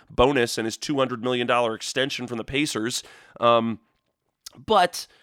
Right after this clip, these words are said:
listen, against LeBron and the Cavaliers, you know, the Pacers are still just gonna be a speed bump. You know, they'll play competitive ball, but Cavaliers are not messing around. They'll chew up and spit out the Pacers in probably five games.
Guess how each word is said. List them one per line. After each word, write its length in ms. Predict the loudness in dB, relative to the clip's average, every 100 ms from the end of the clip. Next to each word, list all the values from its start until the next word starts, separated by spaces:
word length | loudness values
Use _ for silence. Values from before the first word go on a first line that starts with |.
| _ _ _ _
listen, 320 | -2 -2 -2
against 340 | 0 0 0 -4
LeBron 340 | 0 2 2
and 80 | 0
the 40 |
Cavaliers, 800 | 0 0 2 0 -2 -2 -4 -8 -4
you 120 | -2
know, 120 | -2
the 100 | -4
Pacers 420 | -6 -6 -4 -6
are 80 | -6
still 220 | -6 -6
just 160 | -6 -6
gonna 140 | -6
be 120 | -6
a 40 | -8
speed 340 | -8 -8 -8
bump. 340 | -6 -8 -8 -6
You 140 | -4
know, 80 | 0
they'll 160 | 0
play 240 | 0 -2 -2
competitive 560 | -2 -2 0 0 0
ball, 300 | 0 2 2
but 240 | -2 -8 -10 _
Cavaliers 500 | -2 0 0 -2 -2
are 60 | -2
not 180 | -4 -6
messing 300 | -8 -8 -8
around. 300 | -6 -6 -4
They'll 120 | -6
chew 300 | -6 -4 -4
up 160 | -4 -6
and 100 | -10
spit 240 | -6 -4
out 160 | -4 -6
the 80 |
Pacers 480 | -10 -10 -8 -8 -10
in 80 | -10
probably 480 | -6 -4 -6 -12 -16
five 460 | -8 -4 -4 -6
games. 480 | -10 -12 -12 -14 -16